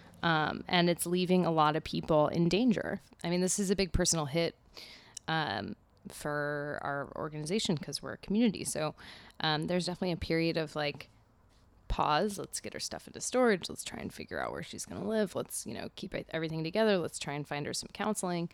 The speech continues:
So there's, like, this one period where it's, like, regrouping.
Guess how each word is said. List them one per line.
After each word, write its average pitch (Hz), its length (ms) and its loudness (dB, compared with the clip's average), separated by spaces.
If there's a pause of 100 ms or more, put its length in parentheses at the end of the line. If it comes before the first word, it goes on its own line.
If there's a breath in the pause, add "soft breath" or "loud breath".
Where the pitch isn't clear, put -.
(360 loud breath)
So 170 420 0
there's, 165 300 0
like, 160 260 -4
this - 240 -2
one 165 360 4 (460)
period 160 380 0
where 156 120 -2
it's, - 180 -4
like, 156 160 -4
regrouping. 160 760 -2